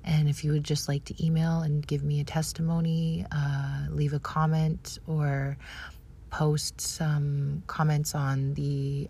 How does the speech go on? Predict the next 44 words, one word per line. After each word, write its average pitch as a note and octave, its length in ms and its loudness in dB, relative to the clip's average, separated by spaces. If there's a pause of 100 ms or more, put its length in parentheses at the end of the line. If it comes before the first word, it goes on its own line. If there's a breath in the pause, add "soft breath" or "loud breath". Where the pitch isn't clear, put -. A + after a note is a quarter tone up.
Apple, D#3+ 680 -2
I D3+ 80 2
believe D3 260 4
you D3+ 80 0
can D3 160 0
leave C#3+ 160 2
a C#3 40 -2
comment. F#3+ 540 0 (640 loud breath)
Uh, C#3+ 240 4
really D3+ 240 2
helps - 420 0
my B2+ 380 0 (300)
podcast C#3+ 560 -2
grow. E3 640 4 (1000 loud breath)
And C#3 440 2
if C3 120 -4
you D3 60 2
would C#3 80 2
like D3 140 2
to - 160 -6
email D#3 220 6
me D#3 260 6
and C#3+ 300 0
let D3+ 120 0
me D3 100 2
know D3 420 2
about C#3 240 -2
your D3+ 100 0
journey, F3 640 2 (100)
I C#3 120 0
would C3+ 160 0
love C3 240 0
that C#3 160 -2
as C3+ 160 -4
well. D#3 380 0 (640)
Thank D3 240 0
you D3 60 0
so - 180 2
much, D3+ 420 0
every D3+ 280 0
single D3+ 260 2
one D3 140 4
of C#3+ 100 0
you. D3 300 -2